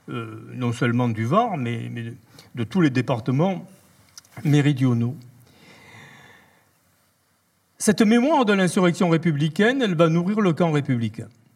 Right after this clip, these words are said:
Partout en France, mais en particulier, évidemment, dans nos, dans nos départements. Et vous savez que le,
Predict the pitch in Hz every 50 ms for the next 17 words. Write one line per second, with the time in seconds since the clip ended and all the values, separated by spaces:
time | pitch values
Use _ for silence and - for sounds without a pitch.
0 | _ _ _ _ _ _ _ _ _ _ _ _ _ _ _ _ _ _ _ _
1 | _ _ _ _ _ _ _ _ _ _ _ _ - - - 160 - - - 180
2 | 139 123 120 117 - 165 190 226 269 294 254 - - 302 247 156 131 127 131 131
3 | 127 139 139 131 131 120 135 113 - - 131 110 - 123 120 156 202 214 180 156
4 | 135 131 127 135 156 190 180 160 139 135 135 131 123 120 117 127 139 165 170 151
5 | 135 143 143 147 139 139 131 135 120 - 123 - - 131 104 104 104 - _ _
6 | _ _ _ _ _ _ _ _ _ _ _ _ _ _ _ _ _ _ _ _
7 | _ _ _ _ _ _ _ - 139 135 143 139 - 147 135 196 233 180 170 147
8 | 131 127 123 127 156 165 175